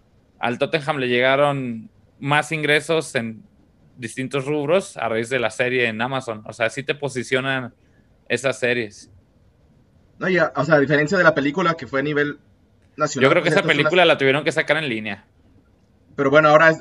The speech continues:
Speaker 2: es a nivel internacional y por Amazon, entonces, este, te va a ver todo el mundo.
Speaker 1: Exactamente.
Speaker 2: Y ojalá
Speaker 1: Ujú.
Speaker 2: que también, este, pues, le puedan platicar al, a gente de otros países, pues, la historia de Chivas, el fenómeno social que es,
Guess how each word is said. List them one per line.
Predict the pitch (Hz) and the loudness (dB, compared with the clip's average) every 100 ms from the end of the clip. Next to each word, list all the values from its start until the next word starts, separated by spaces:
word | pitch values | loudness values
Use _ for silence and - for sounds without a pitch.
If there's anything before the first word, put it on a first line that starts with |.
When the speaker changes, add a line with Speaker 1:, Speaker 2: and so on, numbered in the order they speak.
| - | -4
Speaker 2:
es | 139 139 - | -8 -8 -4
a | 156 | -2
nivel | 135 143 156 - | 0 0 -2 -4
internacional | 123 127 123 123 147 | -4 -4 -2 -2 -2
y | |
por | 143 117 | 0 2
Amazon, | 156 151 | 2 -2
entonces, | 123 135 - | -6 -8 -10
este, | - 113 | -12 -2
te | 120 | 2
va | |
a | 139 | 4
ver | - | 2
todo | 160 | 2
el | 139 | 2
mundo. | 151 202 | 2 0
Speaker 1:
Exactamente. | 113 127 135 104 104 | -2 -4 -4 -10 -8
Speaker 2:
Y | 123 | -4
ojalá | 120 135 | 0 2
Speaker 1:
Ujú. | 139 | 0
Speaker 2:
que | - | 0
también, | 131 143 | 0 0
este, | 151 | -4
pues, | - 123 | -6 -6
le | 117 | -6
puedan | 113 127 | 0 0
platicar | 143 131 117 123 | 0 -4 0 2
al, | 139 139 - | 2 -2 -6
a | 107 | -6
gente | 123 139 | -4 -6
de | |
otros | 139 139 | -4 -6
países, | 127 147 | -6 -6
pues, | - 120 - | -8 -12 -8
la | 110 | -6
historia | 110 127 135 | -6 -4 -4
de | |
Chivas, | - 127 139 | -4 -8 -6
el | 127 | -8
fenómeno | 117 113 143 135 | -6 -6 -4 -6
social | 113 117 120 | -8 -6 -8
que | - 123 | -6 -6
es, | 135 - | -6 -8